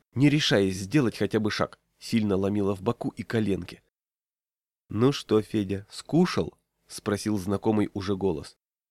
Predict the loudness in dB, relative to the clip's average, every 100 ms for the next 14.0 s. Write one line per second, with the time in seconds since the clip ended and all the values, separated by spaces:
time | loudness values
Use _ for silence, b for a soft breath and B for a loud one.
0 | _ _ _ _ 0 2 2 -2 -2 -2
1 | -2 -2 -4 -2 -4 -4 -6 -6 -10 -16
2 | _ -2 0 0 0 -4 -2 -4 -4 -6
3 | -2 0 2 2 0 0 -2 0 -2 -4
4 | -8 -8 -8 -10 _ _ _ _ _ _
5 | _ _ _ _ _ _ 2 2 4 -2
6 | 0 -2 0 -2 0 2 0 0 -2 -2
7 | 0 2 0 -2 -8 -12 _ _ -2 2
8 | 4 2 0 -4 -6 -4 -2 0 0 0
9 | 0 -2 -2 -4 0 0 2 2 0 -2
10 | -8 _ _ _ _ -6 -2 0 -2 -4
11 | -2 -2 -2 -4 -10 -10 -6 -4 -4 -2
12 | -2 -2 -6 -8 -20 _ _ _ _ _
13 | _ _ _ _ -2 4 4 4 -2